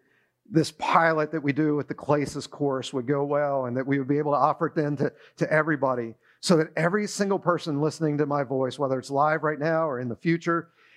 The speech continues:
that, Lord, they would be able to go through the course and discover who it is that you have created them to be. Why are they here on this earth? What is it that you would have them to do that nobody else could ever, ever do? And then, Lord, that once they discover that they would walk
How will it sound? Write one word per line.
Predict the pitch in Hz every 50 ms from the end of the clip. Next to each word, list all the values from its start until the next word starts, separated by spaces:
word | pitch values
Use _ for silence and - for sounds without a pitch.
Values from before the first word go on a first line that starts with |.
| _ _ -
that, | 165 143 143 151
Lord, | 139 147 156 160 160 160 147
they | 156 147
would | 135 135
be | 139 139
able | 139 143 139
to | 131
go | 113 151 160 170
through | 170 185 180 175
the | 175
course | 175 - - 156 151 147 131 -
and | 143 127 120
discover | 117 120 - - - 170 151 143 135 113
who | 95 127 143 156
it | 151 143
is | 143 135 131
that | 143 123 104
you | 123 123 131 160
have | 147 151
created | - - 143 139 139 135 135
them | 123 139 139
to | 131 113
be. | 131 127 120
Why | 117 110 120 143 151 156 160 170
are | 170 139 143 147 143
they | 147 147 139
here | 120 131 139 135 143 143 -
on | 143 143
this | 139 135 127 -
earth? | 123 127 123 120 113 104 _ _ _ _ _ _ _ _
What | - 135 143 151 156
is | 151 127
it | 151 143 -
that | 139 -
you | 143
would | 135 120
have | 113 143 143 139 131 131
them | 139 151 160
to | 156 160
do | 147 147 147 143
that | 127 135 131 -
nobody | 143 147 170 202 208 190 208 202 180 160
else | 151 151 139 135 - - _ _ _ _ _ -
could | - 165 156 -
ever, | 151 147 135 160
ever | 143 147 143 143 151
do? | 127 127 143 120 110 123 120 - _ _ _ _ _ _ _ _ _ _ _ _ -
And | - 139
then, | 135 120
Lord, | 120 135 143 151 156 147
that | 147 147 147
once | 143 151 147 -
they | 170 160 147
discover | 143 135 - - 170 147 147 147
that | 135 131 -
they | - 131 123
would | 127 127 127 95 101
walk | 117 127 143 147 143 139 -